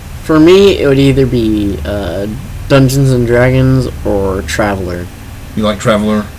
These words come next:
Speaker 1: Yeah,
Speaker 2: Which is
Speaker 1: 'cause
Speaker 2: another s-, science fiction setting.
Speaker 1: Mm, yes. Um, Traveller, it's like, it's basically D and D in space.
Speaker 2: Mm-hmm.
Speaker 1: You can fly in a spaceship. You can battle aliens if you wanted to.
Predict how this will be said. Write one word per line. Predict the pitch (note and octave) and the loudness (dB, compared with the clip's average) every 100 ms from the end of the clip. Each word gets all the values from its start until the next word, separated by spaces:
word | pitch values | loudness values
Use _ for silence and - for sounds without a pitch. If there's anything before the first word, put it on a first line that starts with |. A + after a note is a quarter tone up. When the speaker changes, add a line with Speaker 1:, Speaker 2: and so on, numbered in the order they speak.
| - | -6
Speaker 1:
Yeah, | G#2 F2 | -4 -2
Speaker 2:
Which | A2 A#2 | -2 0
is | |
Speaker 1:
'cause | B2 A#2 | 0 0
Speaker 2:
another | A2+ G#2+ G#2+ | 0 0 -2
s-, | - - | -6 -6
science | A#2+ G#2+ G2 | -2 -2 -4
fiction | G#2+ - G2 | -8 -6 -6
setting. | F#2+ G2+ G2 B2+ | -4 -2 0 -2
Speaker 1:
Mm, | - A2 | -2 -2
yes. | F#2 D2 - - - - - - - - | -4 -4 -12 -14 -16 -18 -18 -18 -8 2
Um, | B2+ B2 A2+ G#2 G2+ G2+ - - - - - - - | 4 4 2 -2 -6 -8 -14 -20 -20 -20 -20 -18 -2
Traveller, | D3+ D#3 D3 D3+ C3+ | 4 4 6 4 4
it's | B2 - | 2 0
like, | A#2 - - - - - - | 0 -4 -12 -20 -20 -20 -6
it's | - D#3+ | -2 2
basically | E3+ A3 A3 G3 F3+ D#3+ | 4 4 4 4 4 6
D | D3 D3+ | 6 6
and | D3 | 6
D | C#3 | 4
in | B2+ A#2+ | 2 0
space. | - B2+ F2+ - - | 0 0 0 -6 -2
Speaker 2:
Mm-hmm. | B2+ C3 C3 | 0 2 2
Speaker 1:
You | |
can | A#2+ C#3 B2+ A#2 A2 | 2 2 4 2 -2
fly | A2 C3+ - C#3 D3+ | -6 -12 -2 2 4
in | D3+ | 4
a | D3 | 2
spaceship. | - E3 E3 - - G2+ A#2 | 0 4 4 2 0 -2 -2
You | A#2+ | -2
can | A#2+ B2+ A2+ G#2+ G#2 G#2 - - - G2+ - - - - - - G#2+ | 0 0 0 -2 -4 -8 -12 -18 -16 -14 -14 -16 -20 -20 -20 -14 -6
battle | B2 B2+ D3+ C#3+ C#3 B2 - | 0 2 4 4 2 0 2
aliens | C#3+ C#3+ C3+ A#2+ G#2 G#2 | 4 6 6 4 2 -2
if | A2 - | -2 -2
you | A2 | -2
wanted | G2+ G2+ G2 | -2 -2 -4
to. | - G#2 F2+ | -2 -2 -2